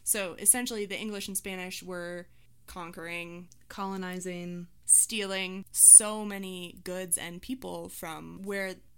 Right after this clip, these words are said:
Speaker 1: this primarily was, was in the Caribbean. For example,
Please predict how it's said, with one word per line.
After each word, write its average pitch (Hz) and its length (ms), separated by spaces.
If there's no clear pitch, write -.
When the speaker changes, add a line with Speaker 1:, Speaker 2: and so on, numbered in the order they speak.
Speaker 1:
this 226 260
primarily 190 440
was, 175 280
was 180 140
in 175 140
the 175 200
Caribbean. 180 640
For 190 180
example, 180 420